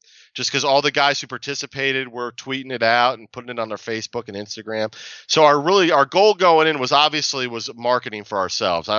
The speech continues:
I, you know, I would love to say it was all about the indie wrestlers, but I'll, you know,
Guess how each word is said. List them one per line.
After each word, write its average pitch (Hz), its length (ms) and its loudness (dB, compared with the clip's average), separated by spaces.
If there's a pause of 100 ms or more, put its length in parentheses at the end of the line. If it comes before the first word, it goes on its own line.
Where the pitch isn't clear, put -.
(160)
I, 110 120 -6
you 104 80 -14
know, 101 80 -2
I 101 80 2
would 110 140 -4
love 135 160 2
to 127 80 -6
say 120 240 2
it 110 80 -2
was 104 160 -10
all 113 260 2
about 107 240 0
the 113 80 -10
indie 107 260 -8
wrestlers, 92 460 -6
but 113 140 -4
I'll, 117 180 0 (120)
you 113 100 -16
know, 95 220 -2